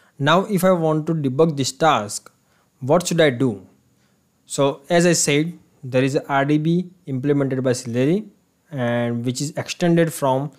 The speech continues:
P D B, uh, to have access of terminal while running the remotely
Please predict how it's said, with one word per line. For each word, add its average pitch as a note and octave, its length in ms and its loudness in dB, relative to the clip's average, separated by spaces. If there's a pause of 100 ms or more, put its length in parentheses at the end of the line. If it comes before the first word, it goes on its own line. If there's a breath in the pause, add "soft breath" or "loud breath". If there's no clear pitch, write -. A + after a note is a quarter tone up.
(220 soft breath)
P C3+ 140 -2
D C3 80 2
B, D3+ 320 -2 (400 loud breath)
uh, A#2 280 -6 (160)
to C#3 140 0
have C3+ 320 0
access F#3+ 600 -2 (180)
of C#3 260 -2
terminal B2 560 0 (240)
while C#3+ 400 0 (840)
running D3+ 320 2
the E3 100 2
remotely C#3 760 0